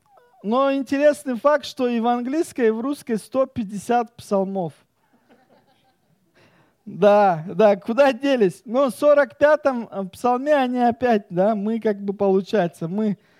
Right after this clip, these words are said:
мы разделили на две части. То есть я когда говорю «мы», то есть русский перевод раз-, а, разделился на две части, поэтому он догнал,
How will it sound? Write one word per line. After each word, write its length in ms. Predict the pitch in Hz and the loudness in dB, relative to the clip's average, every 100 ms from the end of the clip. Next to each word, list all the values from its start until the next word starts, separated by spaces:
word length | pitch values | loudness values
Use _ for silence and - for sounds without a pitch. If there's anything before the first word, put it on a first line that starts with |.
| _ _ _ - | _ _ _ -12
мы 540 | 180 214 240 226 190 _ _ | -4 -2 0 -2 -4 _ _
разделили 720 | 175 185 190 180 208 233 220 | -2 0 0 -2 -4 -2 -2
на 200 | 202 190 | -2 -2
две 260 | 180 196 208 | -2 -2 -2
части. 400 | - 214 185 - | 2 0 0 -6
То 160 | 196 185 | -2 -2
есть 180 | 165 | -2
я 120 | 170 165 | -8 -6
когда 200 | 185 180 | -6 -4
говорю 120 | 170 | -6
«мы», 280 | 185 247 220 | -6 -6 -6
то 140 | 190 | -6
есть 240 | 165 - _ _ _ | -6 -10 _ _ _
русский 420 | - 208 226 - 202 | -8 -6 -6 -6 -8
перевод 640 | 208 196 208 240 220 _ _ _ _ | -4 -2 0 0 -4 _ _ _ _
раз-, 380 | - 165 180 180 | -6 -2 -2 -4
а, 640 | 359 170 165 156 151 143 156 | -4 -2 0 0 -2 -4 -4
разделился 760 | 175 175 190 196 214 196 185 | -4 -4 -6 -2 -2 -2 -6
на 160 | 170 165 | -6 -8
две 240 | 175 180 | -2 -4
части, 480 | 170 233 254 - 190 | -2 -4 -4 -6 -10
поэтому 540 | 165 175 190 196 180 170 | -4 -2 -2 -4 -6 -6
он 180 | 170 | -4
догнал, 600 | 165 185 190 226 214 156 | 0 0 0 2 2 0